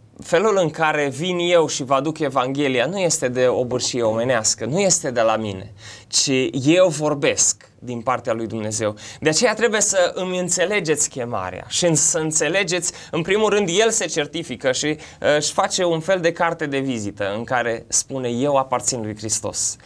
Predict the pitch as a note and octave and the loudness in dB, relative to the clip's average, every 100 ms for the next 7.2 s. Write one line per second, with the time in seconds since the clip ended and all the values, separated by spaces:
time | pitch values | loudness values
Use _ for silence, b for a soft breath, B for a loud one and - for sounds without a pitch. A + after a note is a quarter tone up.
0 | B B D3 D3+ D#3 - G#3+ G#3 G#3 - | B B 2 4 4 2 2 0 -2 -4
1 | C3+ C3 F#3 E3+ - G#2+ G#2 G#2 B B | -4 0 2 2 2 -2 -4 -6 B B
2 | A#2+ A#2+ A2+ G2+ - G#2+ C#3 - - B | 0 -2 -4 -2 -2 -2 -4 -4 -8 B
3 | B F3+ F3 E3+ E3+ A3+ B3+ A#3+ F#3+ - | B 2 2 2 0 2 0 0 -2 0
4 | F3+ F3 E3 C#3+ D#3 - F#3+ C#3 - - | 2 2 0 -2 0 0 0 -2 -2 -8
5 | B D#3+ E3 F#3 E3 F3+ E3 G3+ - F3+ | B -2 0 -2 -2 0 0 -2 -2 0
6 | G3 A#3 - - A#2 A2 G2+ - G2 - | 2 2 0 0 -6 -4 -4 -4 -4 -4
7 | - | -4